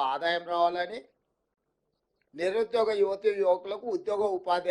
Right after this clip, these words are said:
అవకాశాలు కలవాల-, రావాలనేది మా లక్ష్యం. అందుకోసం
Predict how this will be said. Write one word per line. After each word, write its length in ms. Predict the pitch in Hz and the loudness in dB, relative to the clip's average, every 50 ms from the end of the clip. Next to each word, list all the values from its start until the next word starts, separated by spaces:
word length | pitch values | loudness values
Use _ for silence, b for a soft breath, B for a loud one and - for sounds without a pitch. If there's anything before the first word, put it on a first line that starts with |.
| 165 | 2
అవకాశాలు 480 | 160 160 147 175 170 165 - 170 165 160 - 156 | 2 2 0 -2 -2 -2 0 -2 -4 -4 0 -2
కలవాల-, 680 | 151 151 151 151 156 151 151 151 147 143 147 147 117 - 135 | -2 0 4 4 4 4 4 2 0 0 -2 -6 -12 -2 2
రావాలనేది 540 | 143 151 160 160 156 156 151 147 147 170 202 190 | 4 4 4 4 2 0 0 -4 -4 -6 -2 2
మా 60 | 170 143 139 | 2 2 2
లక్ష్యం. 260 | 135 - - 143 123 - _ _ _ _ _ _ _ _ _ 131 | 0 -2 -8 -10 -10 -12 _ _ _ _ _ _ _ _ _ -4
అందుకోసం 400 | 151 165 196 202 208 202 - 226 | 0 0 0 0 0 0 0 -2